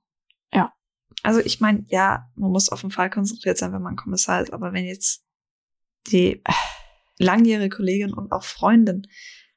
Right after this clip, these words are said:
Speaker 2: daherkommt und meint, „Hey, ich brauch deinen Rat“, kann man auch mal für eine Minute zuhören und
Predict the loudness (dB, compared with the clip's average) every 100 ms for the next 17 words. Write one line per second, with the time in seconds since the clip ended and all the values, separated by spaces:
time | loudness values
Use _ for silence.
0 | _ 0 2 2 0 -6 -8 -6 -8 -6
1 | -2 -2 -2 -4 -4 -4 -4 -2 0 0
2 | -4 -14 _ _ _ _ _ _ _ _
3 | _ _ _ _ -6 2 4 4 2 -2
4 | -6 -6 -6 -4 -4 0 0 -2 -4 -6
5 | -2 -2 0 -2 -2 -2 -2 -4 -6 -6
6 | -8 -14